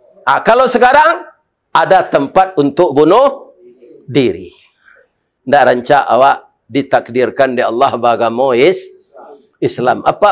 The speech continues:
mengkolibatahan you duit di Jakarta, dek lebe iman? Sebab lah sabali embo tanyo, Pak. Iya kan? Di pasar Tanah Abang tu gini,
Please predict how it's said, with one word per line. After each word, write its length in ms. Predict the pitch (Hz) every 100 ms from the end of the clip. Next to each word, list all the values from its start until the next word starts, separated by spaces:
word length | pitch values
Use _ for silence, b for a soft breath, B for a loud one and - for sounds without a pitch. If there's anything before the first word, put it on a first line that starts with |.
| 170
mengkolibatahan 800 | 165 160 151 143 139 131 147 147
you 160 | 180
duit 160 | 151 156
di 160 | 135 135
Jakarta, 560 | 131 123 104 139 139
dek 160 | 139 139
lebe 240 | 139 131
iman? 240 | 120 127 90 - _ _ _ _ _ _ _ _ -
Sebab 240 | 170 226
lah 160 | 208 170
sabali 560 | 170 156 143 147 233 190
embo 280 | 151 147
tanyo, 440 | 151 120 123 165 139
Pak. 520 | 104 101 _ _ _ -
Iya 140 | 202
kan? 140 | 151 156 143 b b 151
Di 120 | 180
pasar 480 | 185 170 - 175 160
Tanah 320 | 165 156 151 139
Abang 480 | 139 120 131 117
tu 80 | 139
gini, 480 | 147 131 139 170